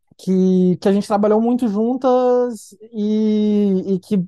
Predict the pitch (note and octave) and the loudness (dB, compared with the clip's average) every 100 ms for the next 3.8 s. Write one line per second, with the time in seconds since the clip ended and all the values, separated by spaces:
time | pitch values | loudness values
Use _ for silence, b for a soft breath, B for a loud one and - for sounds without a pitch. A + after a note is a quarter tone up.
0 | - G3+ F#3 F3 D3 D#3 E3 E3+ G3+ F#3+ | -4 -4 -2 -4 -6 -6 -6 -2 0 0
1 | F#3 F#3+ F#3+ G3+ G3 G3+ G3+ G#3+ G3+ G#3 | 0 -2 -2 -4 -4 -6 -6 -6 -6 -6
2 | C4+ C4 B3 - A#3+ F3+ G3 G3+ G3 G3+ | -6 -6 -6 -4 -6 -6 -10 -6 -2 -2
3 | F#3 F3+ F#3 F#3 G3+ F#3 F#3+ | -2 -6 -6 -6 -6 -4 -4